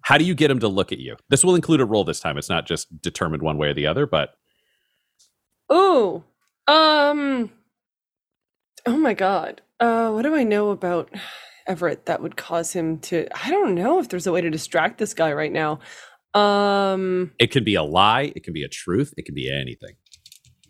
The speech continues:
Speaker 2: Um, yeah. Har-, um, she's just gonna yell something like,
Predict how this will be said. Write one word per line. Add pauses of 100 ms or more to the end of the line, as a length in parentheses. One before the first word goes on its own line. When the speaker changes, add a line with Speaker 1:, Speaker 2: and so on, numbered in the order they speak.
(680)
Speaker 2:
Um, (1800)
yeah. (2750)
Har-,
um, (1400)
she's
just
gonna
yell
something
like,